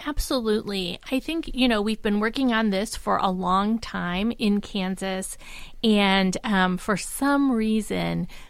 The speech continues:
there is a disconnect between the clear will of the people that we've seen through those very high poll results, um,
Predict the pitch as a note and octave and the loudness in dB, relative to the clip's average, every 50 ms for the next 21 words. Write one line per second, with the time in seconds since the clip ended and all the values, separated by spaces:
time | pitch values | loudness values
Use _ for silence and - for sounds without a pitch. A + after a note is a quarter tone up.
0 | - - G3 G3+ G3 G3 G3 G3 G3+ - A3+ G#3+ G3 G3 G3 F#3 - - - - | -8 -2 2 4 4 4 4 4 2 2 2 2 2 2 2 0 -2 -4 -4 -4
1 | F#3 F3 F3 F#3+ F#3 F#3+ - - - - F#3 F3 F3 F3 E3+ - - - - - | -4 -2 -2 -4 -4 -4 -6 -8 -8 -6 -4 -4 -4 -6 -8 -10 -12 -14 -16 -16
2 | - - G3+ F3+ - - - F#3+ F#3 F#3 F3+ F3 F3 E3+ F3 - - G#3+ F3+ G3 | -6 -6 -4 -2 0 0 0 2 2 2 0 0 0 -2 -4 -4 -8 -6 -4 -2
3 | F3 E3+ - - D#2+ - - - - - - - D#4 D4+ D#4+ D4+ C4 A3+ A3+ A3 | -2 -2 -2 -2 -4 -4 -6 -6 -6 -6 -4 -2 -2 0 0 0 0 -2 -2 -2
4 | A3 G#3+ G3+ G3+ - F#3+ F3+ - - F#3 F3+ - - B3 C#4+ E4 F4 E4 E4 - | -2 -2 -4 -4 -6 -6 -6 -6 -6 -8 -4 0 0 2 2 2 2 -2 -2 0
5 | F#3+ F3+ F3+ - - - G#3 G3 G3+ G3 F#3 - - - - - G#3+ G3+ F#3+ F#3+ | 0 0 0 0 -4 -6 -6 -4 -4 -4 -4 -6 -8 -10 -6 -2 -2 0 0 0
6 | F#3+ G3 G3+ G3+ - - - G3+ G3 G3 F#3 F3+ F3+ F3 E3+ E3 E3 E3 F3 - | 0 0 -2 -4 -6 -6 -4 -2 0 -2 -2 0 0 0 0 0 0 -2 -4 -6
7 | - - - - - - - - - - - - A3 A3 A3+ A3+ A3+ G#3+ G3+ E3+ | -10 -12 -14 -16 -16 -14 -14 -14 -14 -12 0 2 4 4 4 4 2 0 -2 -4
8 | - G#3 F#3 F3+ F#3 F3+ F3+ - - - F#3+ F3+ F3+ F#3 F3+ E3+ E3+ - E3+ E3 | -4 -2 -2 0 -2 -2 -2 -2 -2 0 0 0 -2 -2 -4 -6 -4 -2 -2 -2
9 | E3 - - - - - - - - F3+ E3+ D#3+ D#3+ F3 F3+ | -2 -4 -6 -6 -8 -8 -6 -4 -2 -2 -2 -2 -2 -4 -6